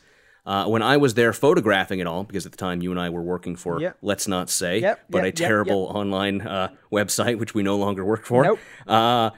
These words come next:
Speaker 1: but, uh, I was there taking pictures of everything. And, you know, of course, one of my favorite things was trying and, uh, spot all the neo-Nazi tattoos on all of these so-, so-called patriots.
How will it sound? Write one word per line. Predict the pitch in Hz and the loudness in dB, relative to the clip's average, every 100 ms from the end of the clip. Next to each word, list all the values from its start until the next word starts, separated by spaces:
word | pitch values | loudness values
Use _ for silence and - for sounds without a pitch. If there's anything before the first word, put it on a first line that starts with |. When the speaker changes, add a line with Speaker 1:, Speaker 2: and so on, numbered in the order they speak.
| - - - _ | -12 -20 -20 _
Speaker 1:
but, | 123 135 127 - | 4 4 4 0
uh, | 117 107 | 0 4
I | 131 | 4
was | 151 | 4
there | 131 131 | 4 2
taking | 135 127 131 | 2 0 0
pictures | 208 247 147 | 0 0 0
of | 113 | 2
everything. | 104 92 92 87 | 0 -2 -6 -4
And, | 101 98 117 | -4 -4 -4
you | 101 | -6
know, | |
of | 82 | -6
course, | - 95 98 | -6 -6 -2
one | 98 | -2
of | |
my | 95 92 | -2 -2
favorite | 101 90 - | -2 -4 -4
things | 98 87 | -6 -6
was | 87 | -8
trying | - 95 - | -4 -4 -4
and, | 92 87 | -6 -4
uh, | 85 80 | -6 -4
spot | - - 101 95 | -2 2 2 2
all | 98 95 | 0 0
the | 95 | 0
neo-Nazi | 123 120 101 92 - 90 | 0 2 0 -2 -4 -8
tattoos | 98 87 - 95 85 - | -6 -6 -6 -6 -6 -6
on | 92 90 | -6 -4
all | 90 | -4
of | 87 | -4
these | 90 85 | -6 -4
so-, | - 95 | -2 -2
so-called | - 92 87 - 107 92 95 87 | -2 -2 -4 -4 -6 -2 -4 -2
patriots. | - 185 180 101 82 - | 2 2 2 -4 -6 -8